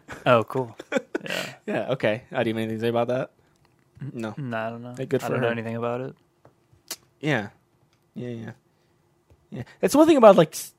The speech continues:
Speaker 1: like, sisters. And, like, my sister does it, too. They like to post their, like, accomplishments, like, online. Like, I get, like, LinkedIn, but, like, my sister,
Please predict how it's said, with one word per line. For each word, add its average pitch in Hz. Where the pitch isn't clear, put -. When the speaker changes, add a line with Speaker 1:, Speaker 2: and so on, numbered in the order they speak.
Speaker 1:
like, 123
sisters. -
And, 117
like, 127
my 135
sister 135
does 107
it, 104
too. 107
They 156
like 156
to 131
post -
their, 135
like, 120
accomplishments, -
like, 120
online. 135
Like, 156
I 208
get, 285
like, 220
LinkedIn, 139
but, 147
like, 160
my 160
sister, 180